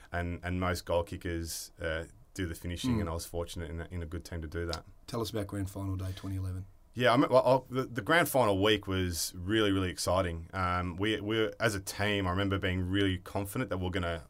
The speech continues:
Speaker 1: we're gonna win. We,
Speaker 2: Yeah.
Speaker 1: we, um, we smashed Collingwood in the last round of the year by a hundred points, and we just didn't think that they could come back from, from that loss. Um, we played pretty well in the, in the qualifying final and the, and the,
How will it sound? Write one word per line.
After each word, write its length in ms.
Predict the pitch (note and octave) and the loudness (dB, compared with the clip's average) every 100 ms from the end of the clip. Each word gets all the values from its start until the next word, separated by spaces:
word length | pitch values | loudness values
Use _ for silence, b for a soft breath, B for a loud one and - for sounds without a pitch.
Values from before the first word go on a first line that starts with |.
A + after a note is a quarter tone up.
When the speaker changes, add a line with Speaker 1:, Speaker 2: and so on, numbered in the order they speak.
| - | -14
Speaker 1:
we're 80 | - | -6
gonna 160 | G2 F2+ | -2 0
win. 300 | F2 B2 C3 | 0 -2 0
We, 160 | F#2+ F2 | -2 -2
Speaker 2:
Yeah. 120 | G2+ F#2 B B | -6 -6 B B
Speaker 1:
we, 200 | F#2+ F#2+ | -2 0
um, 520 | F2+ F#2 F2+ F2+ E2+ - F#2 | 2 2 0 -2 -6 -12 -8
we 120 | G2 | -4
smashed 400 | - G#2 G#2 - | -2 -2 -2 -2
Collingwood 360 | G#2 G2 F#2+ | -2 0 0
in 140 | F#2 F#2 | 0 0
the 140 | F2+ | 0
last 340 | F2+ F#2 F#2 - | 2 2 2 0
round 200 | F#2+ F2+ | -2 -2
of 40 | |
the 60 | F2 | -2
year 140 | F2+ | -2
by 160 | F2 F2 | 0 0
a 20 | |
hundred 260 | F2+ E2+ E2 | 0 -4 -6
points, 520 | - F#2 F2 - - - | -2 -2 -2 -6 -8 -6
and 400 | F2+ F2 F2 F2+ | -4 -2 -4 -4
we 120 | F#2+ | -4
just 180 | G2 F#2+ | -4 -4
didn't 180 | F#2 | -4
think 160 | F#2 F2+ | -4 -6
that 60 | E2+ | -2
they 120 | E2+ | -4
could 160 | - | -4
come 180 | - F#2 | -4 -2
back 240 | F2 F2+ - | 0 0 -2
from, 360 | F2+ F2 E2 - B B B B | -6 -6 -6 -12 B B B B
from 160 | F#2+ | -2
that 180 | F#2+ D#2+ | 0 2
loss. 420 | F#2 C#3+ D3 - - | 2 2 0 -8 -8
Um, 460 | F#2 F#2 F2+ F2+ F2+ - | -4 0 0 -2 -6 -6
we 140 | F#2 | -6
played 340 | F2+ G2+ F#2 F2+ - - | 2 4 4 0 -8 -8
pretty 180 | A2 G2 | 0 4
well 240 | G2 F#2+ | 6 6
in 120 | F#2 | 4
the, 340 | F2+ F2+ F2 - | 0 2 0 -2
in 120 | F#2 | -6
the 60 | F2+ | -6
qualifying 560 | - G2 F2+ - F2+ F2 | -2 0 0 -2 -4 -2
final 400 | F#2 F#2 F2+ F2 | -2 0 0 -2
and 120 | E2+ | -2
the, 200 | E2+ E2+ | -4 -4
and 120 | F2+ | -4
the, 180 | E2+ | -4